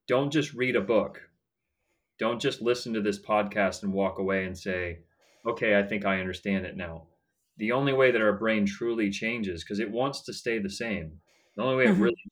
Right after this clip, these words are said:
Speaker 1: changes is by repetition and reflection, kinda like, uh, when we're training a muscle.
Speaker 2: Absolutely.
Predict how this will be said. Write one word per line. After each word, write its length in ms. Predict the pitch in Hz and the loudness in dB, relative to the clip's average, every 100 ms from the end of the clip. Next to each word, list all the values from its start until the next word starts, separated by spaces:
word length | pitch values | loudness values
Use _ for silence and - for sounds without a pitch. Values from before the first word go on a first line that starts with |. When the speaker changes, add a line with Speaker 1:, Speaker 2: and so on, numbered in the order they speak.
| - | -6
Speaker 1:
changes 380 | 131 120 101 92 98 | -2 -2 -4 -6 -4
is 200 | 92 90 | -4 -4
by 340 | 98 95 95 | -2 0 0
repetition 920 | 95 101 101 95 110 104 127 123 135 - | 2 0 0 -4 -4 -4 -4 -8 -12 -4
and 120 | 101 | -2
reflection, 640 | 95 - 92 - - 101 - _ _ _ _ _ - | -2 -2 -6 -8 -14 -18 -20 _ _ _ _ _ -8
kinda 200 | 101 101 | -2 2
like, 200 | 101 98 | 2 4
uh, 260 | 101 92 90 104 | 2 2 0 -2
when 140 | 95 | -4
we're 100 | 90 | -4
training 340 | - 92 87 | -6 -6 -6
a 40 | 85 | -8
muscle. 440 | 80 80 78 76 _ _ _ _ _ _ _ _ _ _ _ _ 202 - 214 | -8 -10 -14 -16 _ _ _ _ _ _ _ _ _ _ _ _ -20 -10 -4
Speaker 2:
Absolutely. 880 | 202 202 208 185 190 - 190 165 | -4 -4 -10 -10 -12 -6 -6 -8